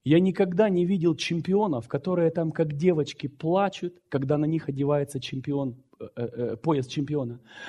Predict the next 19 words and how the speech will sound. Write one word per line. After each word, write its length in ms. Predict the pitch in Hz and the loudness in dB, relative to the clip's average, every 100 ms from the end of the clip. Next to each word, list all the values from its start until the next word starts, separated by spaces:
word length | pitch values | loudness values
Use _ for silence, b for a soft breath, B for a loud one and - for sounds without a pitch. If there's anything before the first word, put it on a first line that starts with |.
| B | B
«О, 600 | - 508 571 605 571 605 - | 12 12 12 12 12 10 -6
Господи! 1120 | 392 523 605 587 523 - - 466 427 427 392 B B B B | 12 12 12 12 12 12 4 8 8 8 -4 B B B B
Ой, 680 | 494 554 605 605 523 - - | 8 12 12 12 12 10 6
я 260 | 311 359 349 | 8 8 6
в 100 | - | 2
шо-, 360 | - - 359 - 240 269 | 4 8 8 8 0 2
о!» 320 | 330 392 359 - B B | 4 8 8 6 B B
Вы 180 | - 220 | 6 10
видели 320 | 285 320 320 | 12 12 8
таких 240 | 294 302 | 6 6
чемпионов? 560 | - 311 254 277 254 269 - _ | 8 8 8 6 4 0 -12 _
Вы 80 | - | 10
вообще 240 | 302 269 214 | 10 12 10
видели 420 | 143 330 302 214 | 12 12 12 8
таких 240 | 175 180 | 6 4
чемпионов? 580 | - 185 165 170 120 90 _ _ _ _ _ _ - | 6 4 6 6 4 -2 _ _ _ _ _ _ 4
Он 80 | 180 | 6
надел 320 | 185 190 185 | 8 10 10
ремень 540 | 190 190 202 208 190 | 10 8 6 6 2